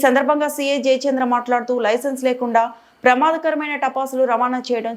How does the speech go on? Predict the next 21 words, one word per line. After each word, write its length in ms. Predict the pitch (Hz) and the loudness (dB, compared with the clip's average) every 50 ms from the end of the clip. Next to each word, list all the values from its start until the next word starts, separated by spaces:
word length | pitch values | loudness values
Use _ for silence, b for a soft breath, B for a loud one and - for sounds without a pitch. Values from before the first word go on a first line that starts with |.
| - - | -4 -4
చట్టవిరుద్ధమన్నారు. 800 | 220 208 220 233 220 220 208 196 180 196 190 180 160 143 - - - b b b b b - 226 | -2 0 2 2 2 2 2 0 0 0 0 2 2 2 0 0 -4 b b b b b -2 2
ఇటువంటి 320 | 220 247 254 262 262 277 262 269 | 4 6 4 6 4 2 2 4
చర్యలు, 320 | 277 254 269 285 277 277 269 254 | 4 4 4 4 4 2 2 2
లైసెన్స్ 340 | 240 247 247 277 269 254 262 262 | 2 0 0 -2 -6 -6 -4 -4
లేకుండా 300 | 247 247 254 247 240 247 240 | -2 0 0 0 0 0 2
టపాసులు 420 | 240 226 220 233 247 247 240 240 240 240 | 2 2 2 2 0 0 -2 -6 -4 0
తరలిస్తున్న 460 | - 220 226 226 226 220 - 220 214 214 214 202 | 0 0 2 0 -2 -2 -4 -4 -2 0 2 2
లారీని 320 | 196 208 214 226 226 214 202 190 | 2 2 2 0 -2 -2 -2 -4
ఆపి 200 | 190 196 196 196 208 B B B B - | -2 -2 -2 -4 -4 B B B B 4
తనిఖీ 300 | 220 202 220 233 233 302 285 294 | 4 4 4 2 -2 -2 0 2
చేయగా 240 | 302 277 277 277 277 277 | 2 4 4 4 2 2
సుమారు 280 | 277 254 254 269 269 277 226 | 0 0 2 2 2 4 4
డెబ్బై 260 | 247 240 220 247 254 262 254 | 2 2 2 0 -2 -2 0
కేసులు, 340 | 254 262 262 262 254 254 262 262 254 B B B B B 240 | 0 0 0 0 -2 -4 -4 -4 -8 B B B B B 2
నిన్న 160 | 240 277 277 294 269 262 | 4 4 4 4 4 4
భారీ 220 | 254 269 294 311 302 311 | 4 4 2 0 -2 -6
టపాసులు 380 | 277 277 262 254 254 220 226 233 220 202 | -4 -4 -6 -6 -6 -6 -8 -6 -4 -4
బయటపడ్డాయి. 560 | 202 196 180 202 - 185 160 - - - - - _ _ _ _ - | -4 -4 -4 -4 -4 -2 -2 -2 -2 -4 -6 -10 _ _ _ _ 0
వాటి 200 | 202 202 202 196 214 208 | 0 2 2 0 -2 -2
విలువ 180 | 220 240 247 254 - | -2 0 -2 -2 -2
సుమారు 300 | - 220 220 233 247 240 | -4 -2 0 0 0 0